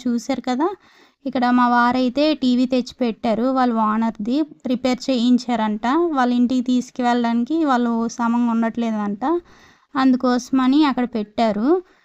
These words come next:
వీళ్ళందరూ ఉన్నారు కదా, ఇంకా ఏదైనా అయ్యిందనుకోండి చూసుకోవాలి కదా అనేసి అంటారు నన్నే. అందుకే ఇంకా ఏం చేయకుండా వాళ్ళు చూసుకుంటూ ఉన్నాను. మార్నింగ్ అయితే చేమదుంపల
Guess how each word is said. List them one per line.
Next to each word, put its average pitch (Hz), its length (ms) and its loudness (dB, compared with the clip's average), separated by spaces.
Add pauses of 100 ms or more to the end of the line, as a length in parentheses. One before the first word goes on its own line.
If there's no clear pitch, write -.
(300)
వీళ్ళందరూ 262 540 2 (120)
ఉన్నారు 254 320 0
కదా, 247 160 2 (140)
ఇంకా 247 280 0 (560)
ఏదైనా 269 380 2
అయ్యిందనుకోండి 247 800 2 (120)
చూసుకోవాలి 254 560 -2
కదా 247 260 0
అనేసి 240 380 -4 (160)
అంటారు 226 500 -2
నన్నే. 233 300 0 (100)
అందుకే 247 300 0 (100)
ఇంకా 233 260 -2 (640)
ఏం 262 300 2
చేయకుండా 247 580 2
వాళ్ళు 247 240 2
చూసుకుంటూ 220 540 -2 (100)
ఉన్నాను. 220 380 0 (540)
మార్నింగ్ 262 500 4
అయితే 254 260 0 (220)
చేమదుంపల 254 600 2